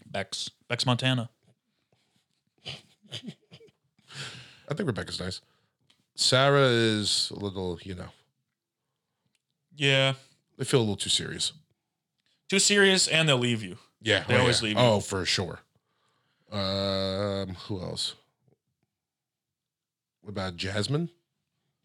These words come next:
Speaker 1: Not a fan.
Speaker 2: No? Okay. Hmm. All right.
Speaker 1: Sounds like a stripper name. <laughs> You know name I like? Lacey. I don't know any, though.
Speaker 2: Ooh, Lacey's good.
Speaker 1: Good name.
Speaker 2: Yeah, we knew a Lacey in high school.
Speaker 1: Nice.
Speaker 2: Yeah.
Speaker 1: Eddie Lacy.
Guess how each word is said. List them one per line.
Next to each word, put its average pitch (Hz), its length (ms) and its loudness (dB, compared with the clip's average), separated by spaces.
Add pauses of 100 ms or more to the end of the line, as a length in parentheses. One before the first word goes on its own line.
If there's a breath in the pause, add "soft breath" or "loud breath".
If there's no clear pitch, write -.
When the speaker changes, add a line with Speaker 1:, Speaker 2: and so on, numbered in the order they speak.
(420)
Speaker 1:
Not 143 200 0
a - 20 0
fan. 117 480 -2
Speaker 2:
No? 110 360 2
Okay. 98 320 -4 (400)
Hmm. 98 120 -8 (1040 soft breath)
All 107 160 -12
right. 95 140 -10
Speaker 1:
Sounds 135 140 -4
like 160 80 -2
a - 40 -2
stripper - 340 -4
name. 110 300 -6 (960 soft breath)
<laughs> - 60 -10 (1300 loud breath)
You 202 100 4
know 247 80 4
name 226 60 6
I 175 80 6
like? 139 260 6
Lacey. 113 520 2
I 120 40 2
don't 131 160 2
know 127 160 6
any, 104 100 2
though. 95 180 -10
Speaker 2:
Ooh, 269 360 10
Lacey's 180 340 4
good. 104 340 2
Speaker 1:
Good 120 120 -4
name. 113 280 -2
Speaker 2:
Yeah, 131 100 8
we 147 100 6
knew 202 100 6
a - 20 8
Lacey 113 300 4
in 98 80 0
high 101 100 0
school. 95 300 -6 (300)
Speaker 1:
Nice. 110 440 -12
Speaker 2:
Yeah. 95 180 -4 (360)
Speaker 1:
Eddie 151 220 -2
Lacy. - 420 -10